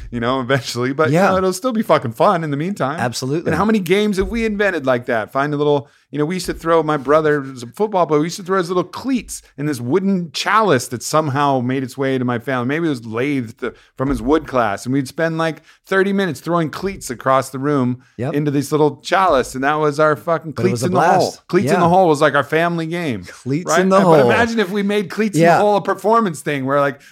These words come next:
Speaker 1: our dad was, like, yelling at us,
Speaker 2: Yes.
Speaker 1: like, "Yeah, how dare you miss that cleat in the hole?"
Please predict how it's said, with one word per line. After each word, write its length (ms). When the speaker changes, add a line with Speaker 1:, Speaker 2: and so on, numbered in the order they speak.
Speaker 1:
our 120
dad 400
was, 120
like, 160
yelling 400
at 260
us, 80
Speaker 2:
Yes. 500
Speaker 1:
like, 60
"Yeah, 60
how 140
dare 260
you 140
miss 240
that 240
cleat 240
in 80
the 100
hole?" 420